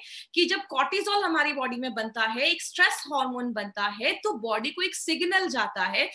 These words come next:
और body क्या करता है, Fat को store करना, fat को जमा करना, fat को बनाना start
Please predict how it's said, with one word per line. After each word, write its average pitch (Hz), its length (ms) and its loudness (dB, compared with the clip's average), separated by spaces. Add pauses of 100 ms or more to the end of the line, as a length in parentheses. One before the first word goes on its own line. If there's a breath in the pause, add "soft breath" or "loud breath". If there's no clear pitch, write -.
(200 loud breath)
और 302 200 4
body 254 300 2
क्या 302 260 4
करता 233 300 0
है, 285 180 4
Fat 247 440 2
को - 100 -4
store 269 460 0
करना, 233 360 2
fat 214 320 2
को 311 80 -2
जमा 233 280 0 (100)
करना, 226 300 2
fat 214 300 2
को 220 100 -12
बनाना 220 360 0
start 214 320 2